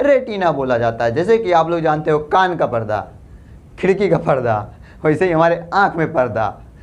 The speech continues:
पर्दाही वाली टीवी का पर्दा, वैसे ही हमारे आँख का पर्दा। जैसे पर्दाही वाली टीवी में आप फोकस मारते हो, लेंस से फोकस मारते हो तो पूरी फिल्म दिखती है। किस पे दिखती है? पर्दा पे दिखती है।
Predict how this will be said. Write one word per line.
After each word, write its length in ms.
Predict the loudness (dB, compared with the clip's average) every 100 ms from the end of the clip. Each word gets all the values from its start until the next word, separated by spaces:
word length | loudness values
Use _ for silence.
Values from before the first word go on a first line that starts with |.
| -20 -2
पर्दाही 380 | 0 2 2 2
वाली 160 | 0 0
टीवी 320 | -2 -2 0
का 120 | 0
पर्दा, 460 | 0 -2 -2 -4 -8 -20 -20 -20 -20 -20 -20 -20 -20 -20 -20 -20 -12
वैसे 260 | -6 -2 0
ही 60 | 0
हमारे 480 | 2 2 0 -4 -2
आँख 280 | 0 0 -2
का 60 |
पर्दा। 440 | -2 -2 -2 -4 -4 -6
जैसे 140 | -2 2
पर्दाही 260 | 4 4
वाली 140 | 2 0
टीवी 280 | -4 -4 -2
में 140 | 0
आप 240 | 0 -2 -4
फोकस 300 | -2 0 0
मारते 340 | 2 2 4
हो, 80 | 2
लेंस 360 | 4 0 -2 0
से 360 | 0 0 -14 -20 -20 -20 -20 -20 -12 -2
फोकस 200 | 0 2
मारते 240 | 2 2
हो 60 | 0
तो 260 | 0 -2 0
पूरी 220 | 2 2 -2 -18 -4
फिल्म 220 | 0 2 2
दिखती 300 | 0 0 0
है। 160 | 0
किस 180 | -2 -2
पे 120 | 0
दिखती 260 | -2 0 -2
है? 180 | -2 0
पर्दा 280 | 2 2
पे 120 | 0 -2
दिखती 280 | -8
है। 60 | -12